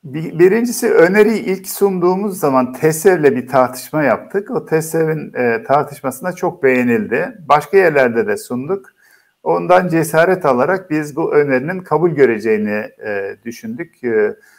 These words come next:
barolara, e, çeşitli paydaşlara gönderdik. Onlardan da takdir dolu mesajlar aldık. "Böyle bir çözüm getirdiğiniz için." diye. E, bu, e, geçen sene bir karar almıştık biz. Bunu hayata geçirecek bir, e, öneriler,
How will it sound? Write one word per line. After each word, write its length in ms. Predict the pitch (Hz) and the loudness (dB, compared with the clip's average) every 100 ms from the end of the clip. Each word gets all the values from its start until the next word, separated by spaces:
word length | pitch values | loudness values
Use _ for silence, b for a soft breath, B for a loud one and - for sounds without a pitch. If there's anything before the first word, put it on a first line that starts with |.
| b _ | b _
barolara, 920 | 139 143 143 143 135 139 135 131 - 135 | 2 4 4 4 4 6 4 2 -4 -4
e, 300 | 120 117 110 | -2 -2 -4
çeşitli 400 | 127 123 - 143 | -8 -8 -6 -2
paydaşlara 580 | 139 131 127 123 135 127 | 2 2 0 -2 -2 -2
gönderdik. 640 | 117 127 131 143 170 - | 0 0 0 -2 -4 -4
Onlardan 520 | 131 127 120 127 143 | -2 0 -2 -2 -6
da 120 | 185 | -6
takdir 440 | - 139 - 131 107 | -2 -2 -2 -6 -2
dolu 240 | 113 147 | -2 0
mesajlar 560 | 151 123 131 120 123 113 | -2 -2 -2 -2 0 0
aldık. 420 | 95 117 147 - | -2 -4 -8 -8
"Böyle 420 | 123 110 117 117 | -10 -6 -4 -4
bir 60 | 110 | -8
çözüm 400 | - 110 113 110 | -10 -10 -8 -6
getirdiğiniz 640 | 107 - 104 104 107 104 | -6 -8 -12 -10 -10 -10
için." 320 | 98 - 95 | -14 -14 -20
diye. 300 | 95 139 196 - b b b b b _ - | -10 -8 -8 -14 b b b b b _ 0
E, 540 | 120 117 117 117 120 - | 4 8 8 6 0 0
bu, 460 | 175 226 - - 147 | 4 4 2 -2 0
e, 60 | 131 127 120 120 - 131 | 2 2 2 0 -6 -8
geçen 380 | 127 147 - 226 | -4 -2 -2 -4
sene 420 | 220 175 170 196 | -4 -4 -2 -2
bir 220 | 175 165 | -2 -4
karar 320 | - 156 175 180 | -2 2 2 2
almıştık 720 | - 117 101 95 - 107 _ | 2 0 0 -8 -16 -18 _
biz. 260 | 180 190 175 | -8 -8 -4
Bunu 220 | 170 170 | -4 -2
hayata 520 | 175 151 165 160 170 | 0 4 4 2 0
geçirecek 680 | 160 131 - 113 135 160 - | -2 -4 -4 -6 -6 -8 -4
bir, 320 | 143 131 123 | -4 -6 -2
e, 220 | 117 113 | 0 0
öneriler, 840 | - 131 135 131 131 143 143 143 | 0 -2 0 -4 0 0 0 -2